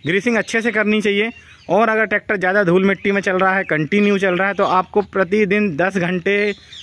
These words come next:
में आपको ग्रीसिंग करनी चाहिए। कुछ पॉइंट दस घंटे के होते हैं, कुछ पॉइंट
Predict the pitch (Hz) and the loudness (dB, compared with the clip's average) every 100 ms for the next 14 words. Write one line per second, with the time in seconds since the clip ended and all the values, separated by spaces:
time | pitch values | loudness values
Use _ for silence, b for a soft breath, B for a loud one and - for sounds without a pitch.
0 | B - - 170 190 175 156 - 190 160 | B -20 -6 -2 0 0 0 0 0 0
1 | 156 175 175 151 139 151 160 101 101 101 | -2 0 -2 0 0 0 -2 -6 -8 -12
2 | - - - 214 - 196 185 139 147 160 | -16 -8 -4 -2 -2 -4 -2 -4 -2 -2
3 | 175 202 202 202 214 233 202 - 190 247 | -2 -2 -2 0 -2 -2 -4 -2 -4 -4